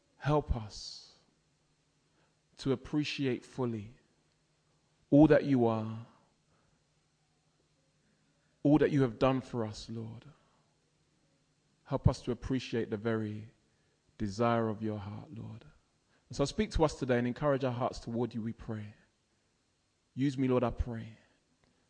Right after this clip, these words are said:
Lord, I pray that you take my stammering lips and communicate life by your Spirit.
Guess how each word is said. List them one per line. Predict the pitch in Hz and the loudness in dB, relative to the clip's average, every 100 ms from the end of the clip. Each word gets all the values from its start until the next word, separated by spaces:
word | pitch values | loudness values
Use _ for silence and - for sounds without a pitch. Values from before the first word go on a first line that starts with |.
| _ | _
Lord, | 120 120 | 0 2
I | |
pray | - 131 | 4 4
that | 120 | 2
you | 120 | -2
take | - 131 | 0 -2
my | 120 117 113 | -2 -4 -4
stammering | - - 135 131 123 123 | -10 -6 -2 0 0 -2
lips | 123 - - 120 | -4 -8 -14 -12
and | 113 110 _ _ _ _ _ | -12 -14 _ _ _ _ _
communicate | - 113 120 117 120 110 117 | -10 -4 -2 -2 -2 -4 -6
life | 110 107 - _ _ _ _ _ _ _ _ _ - | -8 -10 -16 _ _ _ _ _ _ _ _ _ -4
by | 113 | 0
your | 113 113 | 0 -2
Spirit. | - - 110 110 | -8 -12 -12 -12